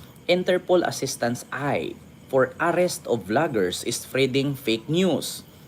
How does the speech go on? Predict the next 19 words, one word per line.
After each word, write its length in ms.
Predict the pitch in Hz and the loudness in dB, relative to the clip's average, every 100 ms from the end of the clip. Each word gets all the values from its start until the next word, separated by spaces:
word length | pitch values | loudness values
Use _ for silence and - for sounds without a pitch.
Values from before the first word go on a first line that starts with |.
| - - | -14 -4
Ito 160 | 110 | -2
po, 160 | 135 120 | 2 4
N 240 | 143 190 | 4 6
B 80 | 214 | 6
I 80 | 196 | 6
Director 400 | 165 147 - 123 | 4 0 2 0
Jaime 320 | 120 110 107 | 0 -2 -2
Santiago, 720 | 90 90 107 104 92 87 80 - - - - | -4 -2 0 0 0 -2 -4 -6 -20 -16 0
no? 320 | 127 160 190 - - - - - - - - 131 | 4 4 2 -12 -20 -20 -20 -20 -20 -16 0 2
At 240 | 143 - | 2 2
press 240 | 160 175 | 4 4
conference 640 | - 156 147 123 131 139 139 | 2 0 2 2 2 0 0
at 160 | 117 | 0
the 80 | 110 | 0
Malacanang 560 | 95 104 120 147 156 156 | 0 0 0 0 -2 0
Palace, 720 | 139 113 110 - - - - - - - - | 0 2 2 0 -6 -8 -12 -20 -20 -20 -4
no? 320 | 117 139 151 - - - - | 0 0 -2 -10 -20 -20 2
Composite 800 | 202 214 202 190 185 - 147 - - - - | 6 6 4 0 0 0 -2 -4 -20 -20 -4
photos 480 | 160 165 160 151 | 0 2 4 2